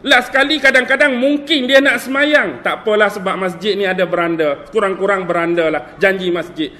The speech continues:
Ambil lah dia wuduk. Pi tu duk intai-intai kok ada orang. Orang dah anggap apa? Lalu seorang tu, "Ai, dia ni nak kena ni." Orang akan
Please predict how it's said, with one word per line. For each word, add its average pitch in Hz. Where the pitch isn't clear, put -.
Ambil 277
lah 180
dia 180
wuduk. 165
Pi 247
tu 269
duk 254
intai-intai 220
kok 208
ada 190
orang. 160
Orang 202
dah 202
anggap 208
apa? 254
Lalu 156
seorang 156
tu, 180
"Ai, 117
dia 113
ni 113
nak -
kena 131
ni." 180
Orang 247
akan 247